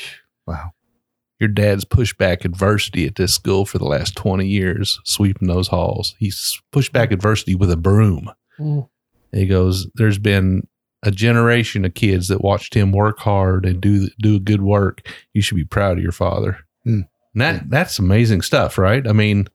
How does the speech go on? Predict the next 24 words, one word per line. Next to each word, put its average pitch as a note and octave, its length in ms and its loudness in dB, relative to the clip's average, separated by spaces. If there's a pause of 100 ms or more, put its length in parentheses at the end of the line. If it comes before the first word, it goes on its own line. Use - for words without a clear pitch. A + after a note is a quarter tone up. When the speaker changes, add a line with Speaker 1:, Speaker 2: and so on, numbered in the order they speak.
(160)
Speaker 1:
It A2+ 180 0
is. A#2 400 0
Speaker 2:
and, C#3 300 0
you F#3 140 2
know, G3+ 320 2 (240)
I - 140 -8
mean, C3+ 400 2
it's A#2 220 -2
easy C3+ 320 2
for G2+ 140 0
a F#2+ 60 -2
kid C3 420 0
to G2+ 100 -2
not G#2+ 240 0
be G#2+ 100 0
proud A#2 320 0
of G2 60 0
their G2 100 2
dad G#2 320 0
'cause F#2+ 220 0
of F2+ 40 -2
what F#2+ 200 -2
they F2+ 100 -4
do. G2+ 500 0